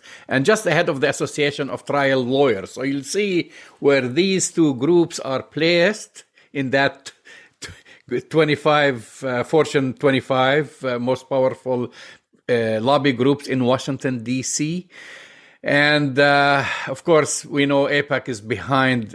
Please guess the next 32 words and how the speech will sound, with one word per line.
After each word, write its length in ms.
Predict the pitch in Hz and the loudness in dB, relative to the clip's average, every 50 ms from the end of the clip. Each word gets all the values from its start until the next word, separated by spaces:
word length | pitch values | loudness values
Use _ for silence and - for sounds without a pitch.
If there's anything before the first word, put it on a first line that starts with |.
| - - | -12 -6
making 340 | 127 131 123 - - 117 | -2 -2 -2 -2 -4 -8
sure 320 | 110 - - 139 131 127 127 | -8 -4 -2 0 2 2 2
that 300 | 113 123 120 117 - - | 2 0 0 0 -2 -4
Israel 320 | - 143 120 123 117 120 113 | -8 -4 -2 0 0 0 0
receives, 520 | 113 117 110 - 135 123 113 104 - - _ - - - - _ _ - | -2 -4 -6 -4 -4 -6 -6 -6 -10 -16 _ -20 -20 -20 -20 _ _ -10
uh, 360 | - 139 120 123 123 117 - | -8 -8 -6 -6 -6 -6 -4
about 380 | - 123 117 127 127 127 - - | -4 -2 0 2 2 0 0 2
four 140 | 135 131 113 | 2 2 2
billion 320 | 110 135 127 127 127 120 | 2 0 2 2 0 0
dollars 360 | 104 120 120 117 120 113 104 117 | 2 2 2 2 0 -2 -4 -6
in, 240 | 117 110 110 - | -8 -8 -8 -8
in 200 | - 110 110 110 | -6 -6 -4 -2
U 180 | 117 120 117 104 | 0 0 0 -2
S 160 | 110 - - | -2 -4 -4
aid 380 | - - 127 127 123 110 - - | -4 -2 0 0 0 -2 -4 -4
ev-, 240 | 117 120 104 98 - | -4 -4 -4 -4 -4
every 260 | 120 117 104 110 113 | -4 -4 -2 -4 -2
year, 380 | 117 156 202 220 202 196 165 - | -2 0 2 2 2 2 0 0
and 220 | - 139 131 131 135 | -2 -2 -2 0 2
most 220 | 160 175 - - | 2 0 0 0
of 120 | 160 131 120 | -4 -4 -2
that 200 | 143 139 - - | -2 -2 -2 -6
U 80 | 139 | -8
S 140 | 131 - - - | -8 -8 -6 -4
aid 240 | 180 190 190 165 | -2 -2 -2 -2
is 140 | 175 165 156 | -4 -2 -2
in 120 | 190 196 208 | -2 0 2
weapons. 540 | 240 262 262 262 156 123 110 98 - - _ _ _ _ | 2 2 2 -2 -8 -12 -12 -16 -18 -20 _ _ _ _
It's, 240 | - 165 156 - - - | -8 -8 -6 -6 -4 -4
it's 180 | 185 160 - 170 | -4 -6 -4 -6
the 140 | 175 160 | -8 -6
same. 200 | - 214 208 180 | -2 -2 -2 -2